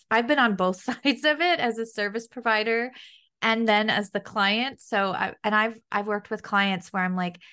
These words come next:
"It's so hard to do your job if you don't have processes or, like,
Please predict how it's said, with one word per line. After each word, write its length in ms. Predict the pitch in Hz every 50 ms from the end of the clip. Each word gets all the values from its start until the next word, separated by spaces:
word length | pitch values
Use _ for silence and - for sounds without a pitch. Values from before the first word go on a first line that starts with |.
| - - - _ _ _ _ _ _ _ _ _ -
"It's 180 | 226 226 226 -
so 300 | - - - 226 220 240
hard 440 | 233 226 233 214 202 208 220 220 -
to 100 | - 208
do 340 | 180 180 208 214 214 214
your 420 | 208 196 180 180 185 208 214 220 240
job 400 | 226 208 262 254 262 269 254 220
if 140 | 220 226 226
you 140 | 214 214
don't 240 | 202 214 208 208 -
have 280 | 214 226 196 190 185 -
processes 1000 | - - 254 233 233 233 - 214 208 - - 208 196 190 185 185 180 180 - - -
or, 280 | 190 185 180 185 180
like, 420 | 175 185 175 170 175 175 175 175